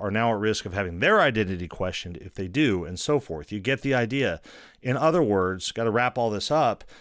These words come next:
why don't they say anything? Because the cost for doing so is really, really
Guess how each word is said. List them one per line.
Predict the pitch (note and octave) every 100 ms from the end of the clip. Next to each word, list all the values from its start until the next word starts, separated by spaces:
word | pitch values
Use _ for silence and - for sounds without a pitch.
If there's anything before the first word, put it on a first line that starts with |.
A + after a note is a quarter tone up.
| -
why | - G2 A#2 C#3+
don't | F3 E3+
they | E3+
say | E3 - F3 F3+
anything? | F#3 - G3 F#3+ F3+ - -
Because | G#2 A#2
the | F2
cost | - - A2 A2+ A#2 - - -
for | - D3
doing | G#2 G#2 G2+ G2+
so | - G#2 G2 F#2+
is | G2+ E2
really, | F2+ F#2+ G2 F#2+ F#2+ F#2 - -
really | F2 F#2 F2+ F2 D#2+